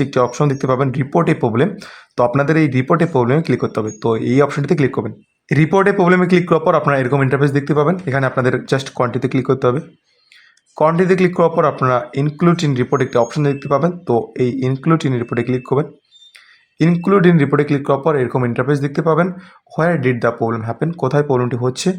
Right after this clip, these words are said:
তো ভিডিও সেকশন হচ্ছে, তো আপনারা এখান থেকে ভিডিও সেকশনের উপর ক্লিক করবেন। ওকে, ভিডিও সেকশনে ক্লিক করার পর এখানে আপনাদের রিপোর্টটা এক্সপ্লেন করতে হবে, আর নিচে আপনাদের একটা স্ক্রিনশট দিতে হবে। তার জন্যই আপনাদের স্ক্রিনশটটা নিতে বললাম। তো স্ক্রিনশটে ক্লিক করে গ্যালারি থেকে যে স্ক্রিনশটটা নিয়েছেন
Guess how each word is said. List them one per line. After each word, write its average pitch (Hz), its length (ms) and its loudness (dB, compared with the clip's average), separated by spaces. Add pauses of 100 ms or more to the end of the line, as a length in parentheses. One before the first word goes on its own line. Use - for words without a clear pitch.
(400)
তো - 140 -4
ভিডিও 139 200 2
সেকশন 175 260 -2
হচ্ছে, - 160 -2 (100)
তো - 100 0
আপনারা 123 200 -2
এখান 123 160 -2
থেকে 143 200 0
ভিডিও 120 180 0
সেকশনের 120 240 -6
উপর - 140 -2
ক্লিক 131 160 -2
করবেন। 113 220 -4
ওকে, - 120 -2 (960)
ভিডিও 151 160 2
সেকশনে 190 260 2
ক্লিক 170 180 2
করার 139 180 2
পর 160 160 2
এখানে 127 240 -2
আপনাদের 120 340 -2 (100)
রিপোর্টটা 147 420 -2
এক্সপ্লেন 147 340 -4
করতে 160 220 0
হবে, 175 180 4
আর 139 140 0
নিচে 120 220 -4
আপনাদের 117 280 -2
একটা 139 180 -2
স্ক্রিনশট 135 340 -2
দিতে 113 160 -4
হবে। 107 120 -2 (380)
তার 131 180 0
জন্যই 165 220 4
আপনাদের 127 200 -2 (100)
স্ক্রিনশটটা 120 380 -4
নিতে 123 180 0
বললাম। 110 240 -2
তো - 40 -12 (100)
স্ক্রিনশটে 135 340 -4
ক্লিক 151 160 2 (120)
করে 143 120 4 (640)
গ্যালারি 156 240 0 (140)
থেকে 139 200 0 (600)
যে 127 80 2 (160)
স্ক্রিনশটটা 165 340 -2
নিয়েছেন 147 220 0